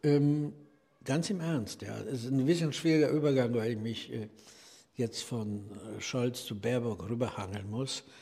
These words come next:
die ja quasi im selben Boot paddeln. Ich finde sie gut. Ich weiß, sie hat, <laughs> sie hat unglaubliche Sachen von sich gegeben, so: „Ich komme aus dem Völkerrecht und das Netz ist der Speicher.“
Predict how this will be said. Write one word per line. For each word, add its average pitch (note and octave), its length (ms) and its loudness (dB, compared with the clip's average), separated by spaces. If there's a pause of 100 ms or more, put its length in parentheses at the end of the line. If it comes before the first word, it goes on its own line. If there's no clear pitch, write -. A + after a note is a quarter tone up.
(400)
die A#2+ 80 -4
ja A2 140 -4
quasi G#2+ 380 -6
im G2+ 100 -6
selben G#2+ 340 -4
Boot B2+ 400 -2
paddeln. - 460 -8 (720)
Ich - 120 -6
finde C3 160 -2
sie B2 120 -6
gut. A#2 280 -8 (840)
Ich - 160 -10
weiß, C#3+ 240 2
sie A#2 100 -4
hat, G#2+ 360 -8 (240)
<laughs> - 280 -20
sie - 120 -6
hat - 120 -8
unglaubliche A#2+ 520 -2
Sachen G2+ 560 -4
von A#2 280 -6
sich A2 240 -8
gegeben, A2 420 -8
so: G#2+ 160 -8
„Ich - 240 -10
komme A#2 280 -6
aus - 160 -10
dem - 160 -12
Völkerrecht A2+ 920 -10 (500)
und G#2+ 180 -10
das G2+ 220 -4
Netz A2 340 -6
ist - 220 -2
der G2 80 -8
Speicher.“ G#2+ 760 -6